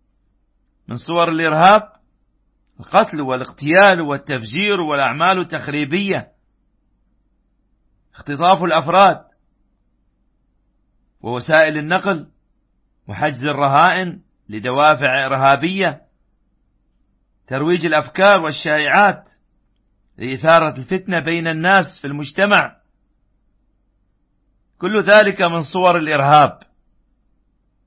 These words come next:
ومنه أيضًا الإرهاب الإلكتروني،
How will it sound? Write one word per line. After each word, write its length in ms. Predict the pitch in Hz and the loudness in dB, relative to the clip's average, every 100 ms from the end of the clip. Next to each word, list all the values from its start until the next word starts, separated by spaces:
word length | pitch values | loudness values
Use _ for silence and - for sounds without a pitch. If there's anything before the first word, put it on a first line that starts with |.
| _ _ - | _ _ -8
ومنه 500 | 120 151 175 170 160 | -4 -2 -2 0 0
أيضًا 340 | 190 196 247 415 _ _ _ _ _ _ _ 107 | 0 0 -2 -4 _ _ _ _ _ _ _ -8
الإرهاب 480 | 127 131 156 160 | -6 0 2 2
الإلكتروني، 720 | 143 139 160 160 160 143 95 | 0 -6 -4 -2 0 -2 -6